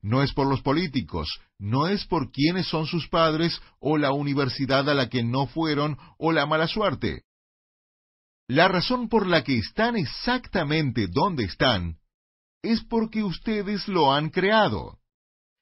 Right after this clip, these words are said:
La clave, el milagro de los diez segundos, es que necesitan asumir el cien por ciento de la responsabilidad. Reconozcan que pueden crear cualquier cosa que quieran en su vida.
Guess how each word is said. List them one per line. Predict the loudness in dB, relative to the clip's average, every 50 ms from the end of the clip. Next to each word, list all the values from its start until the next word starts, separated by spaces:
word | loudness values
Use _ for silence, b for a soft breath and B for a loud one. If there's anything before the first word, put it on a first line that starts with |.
| _ _ _ _
La | -2 0 0 2
clave, | 2 2 4 4 4 4 2 0 -2 -4 -8 _ _ _ _ _ _ _
el | -2 0 0 0
milagro | 0 0 0 2 2 2 2 0 0 0
de | 0 0
los | 0 -2 0
diez | 2 2 2 2 2
segundos, | 0 -2 -2 -2 -2 -2 0 0 -2 -2 -4 -10 -14 _ _ _ _ _ _ _ _ _ _ _
es | -2 0 0 0 -2
que | -2 -2 -2
necesitan | 0 -2 -2 0 -2 -2 -2 -4 -6 -6 -4 -4 -4 -2
asumir | -2 -4 -4 -4 -6 -4 -4 -2 -2
el | -2 -2 -2
cien | -4 -8 -8 -6 -4 -4 -4 -4 -4 -2
por | -2 -2 -2
ciento | -4 -6 -6 -4 -4 -4 -2 -2 -2 -2
de | 0 2
la | 2 2 2
responsabilidad. | 2 0 -2 -2 -4 -2 -2 -2 -2 -2 -2 0 0 2 2 0 -2 -4 -10 -14 _ _ _ _ _ _ _ _ _ _ _ _ _ _ _ _ _ _
Reconozcan | -4 0 2 2 2 2 2 2 2 2 2 2 0 0 0 0
que | 0 -2 -2
pueden | 0 2 2 2 2 2 0 -2
crear | -2 0 2 2 4 2 2 2
cualquier | 0 0 0 0 0 0 0 0 0 0 -2
cosa | -2 -4 -2 -2 -2 -4
que | -4 -6 -4
quieran | -2 0 0 0 0 -2
en | -2 -4
su | -4 -4 -4
vida. | -4 -4 -4 -4 -4 -6 -8 -12